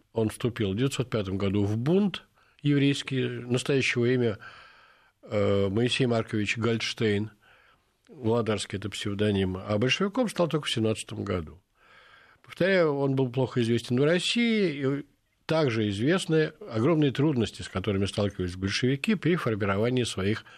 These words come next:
органов власти, включая, между прочим, и Совнарком. Он исполнял обязанности, он работал комиссаром по делам печати, пропаганды и агитации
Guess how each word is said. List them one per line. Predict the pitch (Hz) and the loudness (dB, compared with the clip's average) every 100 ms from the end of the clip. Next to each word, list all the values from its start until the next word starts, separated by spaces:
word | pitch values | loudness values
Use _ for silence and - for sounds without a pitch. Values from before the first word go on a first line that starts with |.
| - - - - _ - | -20 -20 -20 -20 _ -2
органов | 123 113 139 160 | 0 0 0 0
власти, | 202 127 107 | 0 0 -6
включая, | - 110 113 | -8 -4 0
между | 117 120 | 0 0
прочим, | 120 - 113 | -2 0 -2
и | |
Совнарком. | - 107 113 - 80 78 _ _ _ - - - - - - - - - _ | -4 -2 -2 -4 -12 -12 _ _ _ -20 -20 -20 -20 -20 -20 -20 -20 -20 _
Он | - 117 117 - 262 | -2 0 2 2 0
исполнял | 233 - 139 190 | 0 0 0 2
обязанности, | 127 113 156 185 175 - | 2 2 2 0 -2 0
он | 123 | 2
работал | 110 104 175 185 170 | 2 2 0 0 0
комиссаром | 139 123 117 - 175 190 | 0 -2 0 2 2 2
по | 143 123 | 0 0
делам | 110 110 104 | 0 0 0
печати, | 107 104 135 113 98 | -2 -2 0 -2 -6
пропаганды | 101 104 104 104 98 | -4 -2 0 0 0
и | 95 | -2
агитации | 98 117 190 202 - 175 165 | -2 -2 0 -2 0 2 0